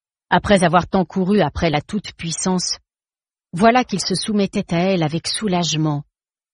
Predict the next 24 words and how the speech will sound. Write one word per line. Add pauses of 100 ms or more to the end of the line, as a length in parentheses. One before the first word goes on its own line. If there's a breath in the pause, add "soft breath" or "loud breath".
(200)
aussi
heureux
d'être
celui
que
l'on
écrasait (500)
qu'il
l'avait
été
à
l'époque
où
il
écrasait
les
autres. (1300)
Jane
ne
voulait
pas
de
cette
vénération.